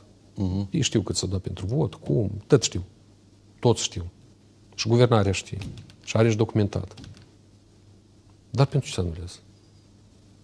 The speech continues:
Speaker 2: Dacă anulați, trebuie să anulați deodată. Când știți că s-o porni șor cu așa variante, trebuie deodată să îl clarificați. Dar odată ce ați permis locuitorii să voteze în condițiile astea,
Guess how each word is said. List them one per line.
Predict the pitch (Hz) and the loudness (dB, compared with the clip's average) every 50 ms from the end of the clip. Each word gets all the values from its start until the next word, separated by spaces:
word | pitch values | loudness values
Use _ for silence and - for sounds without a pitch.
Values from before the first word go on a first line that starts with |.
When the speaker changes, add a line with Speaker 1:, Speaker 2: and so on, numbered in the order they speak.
| - - - - - - - - - - - - - - - | -20 -20 -20 -20 -20 -20 -20 -20 -20 -20 -20 -20 -20 -6 -2
Speaker 2:
Dacă | - 120 - - 127 - | 0 2 6 6 4 4
anulați, | - 113 120 117 117 135 180 170 | 4 2 4 4 4 4 2 0
trebuie | - 160 151 170 156 | 0 0 0 0 0
să | - 165 | 2 2
anulați | 160 165 160 147 127 | 2 4 4 4 4
deodată. | 143 147 147 127 104 - - - - - - | 4 2 2 0 0 -4 -8 -14 -20 -20 -8
Când | - - 110 | -2 0 0
știți | - - 147 139 127 - | 2 6 6 6 6 6
că | - | 2
s-o | - 107 | 0 -2
porni | - - 101 104 101 | 0 0 0 0 0
șor | - - 107 95 | 2 2 2 2
cu | - - | 0 -4
așa | 92 - 98 | -8 -6 -4
variante, | 92 92 - 156 208 214 - | -4 -2 -2 -2 -2 -4 -4
trebuie | - - 202 202 220 | -4 -4 -2 0 0
deodată | 202 214 196 208 170 - | 0 2 2 2 2 0
să | - - - - - 131 117 110 113 107 | 0 -4 -4 -6 -10 -10 -10 -8 -6 -4
îl | 107 107 104 | -4 -2 0
clarificați. | - 113 107 104 101 - - 95 95 - - - - - - - - - | 0 0 0 0 0 -2 -6 -6 -6 -8 -10 -14 -20 -20 -20 -20 -18 -2
Dar | - 113 110 | 4 6 8
odată | 110 123 127 123 120 | 10 10 8 8 6
ce | - - | 2 2
ați | 120 - - - | 0 0 2 2
permis | - 110 107 110 123 131 110 - - - - - - - - _ - - - - - - - | 4 4 4 6 4 4 2 0 -4 -10 -16 -20 -20 -20 -20 _ -20 -20 -20 -20 -20 -10 -4
locuitorii | - 104 98 - 107 101 - 113 110 107 95 | -2 0 2 2 2 4 6 6 6 6 4
să | - - - | 2 0 0
voteze | 92 92 87 - 117 120 107 95 | 0 0 2 4 4 4 4 4
în | 92 | 0
condițiile | 90 - 95 90 95 - - - 90 87 | -2 0 0 0 0 0 -2 -2 -4 -2
astea, | 90 - - - 180 | -2 -4 -2 -4 -4